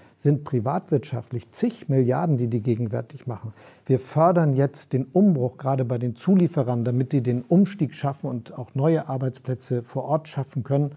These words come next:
Das kostet Steuergeld. Und dafür haben wir auch einen entsprechenden Rahmen in unserer Finanzplanung vorgesehen. Aber es bleibt dabei,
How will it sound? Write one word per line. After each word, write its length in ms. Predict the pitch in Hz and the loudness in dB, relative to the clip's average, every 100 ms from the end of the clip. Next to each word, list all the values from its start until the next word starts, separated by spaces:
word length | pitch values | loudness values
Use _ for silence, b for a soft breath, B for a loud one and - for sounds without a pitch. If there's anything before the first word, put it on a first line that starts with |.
| b b b b | b b b b
Das 240 | - 139 - | -10 -10 -6
kostet 380 | 165 156 160 143 | -4 -2 -4 -4
Steuergeld. 640 | - 135 139 117 117 110 B B B | 0 4 4 2 -2 -4 B B B
Und 140 | 123 | 0
dafür 300 | 139 143 180 | 2 2 4
haben 140 | 143 147 | 4 4
wir 120 | 143 | 2
auch 100 | 135 | -2
einen 200 | 139 135 | -4 -2
entsprechenden 560 | 139 - 151 143 127 120 | -4 -2 -2 0 0 -2
Rahmen 360 | 120 147 156 | -2 0 2
in 100 | 143 | 2
unserer 260 | 127 123 127 | -2 -2 -4
Finanzplanung 760 | - 123 131 131 - 127 127 | -2 -2 0 -2 -4 -4 -2
vorgesehen. 500 | 120 175 185 123 120 127 | 0 2 4 2 0 -2
Aber 180 | 120 | -6
es 140 | 131 - | -6 -8
bleibt 460 | 127 143 190 196 | -2 2 2 2
dabei, 340 | 156 117 120 | -2 0 -4